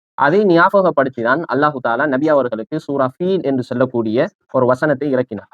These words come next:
அப்ப அந்த சூரா ஃபீல் தான் இப்ப இங்க சொல்லப்படுறது. அல்லாஹு தாலா கேட்கிறான்,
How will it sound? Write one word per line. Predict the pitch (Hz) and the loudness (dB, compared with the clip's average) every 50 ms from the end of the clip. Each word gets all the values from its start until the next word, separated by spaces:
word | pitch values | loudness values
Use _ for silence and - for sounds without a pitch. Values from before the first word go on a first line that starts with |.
| - - - | -20 -20 -12
அப்ப | - 123 131 | -6 -2 0
அந்த | 131 151 185 196 175 | 0 2 2 0 0
சூரா | - 170 170 165 | 2 2 2 2
ஃபீல் | 147 - 139 127 117 | 2 2 -2 -4 0
தான் | 113 135 160 143 - | 0 0 0 -2 -4
இப்ப | 156 143 151 151 | -4 0 0 2
இங்க | 143 131 131 139 139 131 - - | 2 2 0 2 2 0 0 -2
சொல்லப்படுறது. | _ - 143 135 131 113 120 113 110 110 127 175 | _ -4 0 0 0 0 0 0 0 0 0 0
அல்லாஹு | 170 143 147 147 135 131 | 2 2 2 0 0 0
தாலா | 123 117 113 110 - | 0 0 0 0 -2
கேட்கிறான், | 110 104 - 107 107 117 143 | -4 -8 -4 -2 2 2 2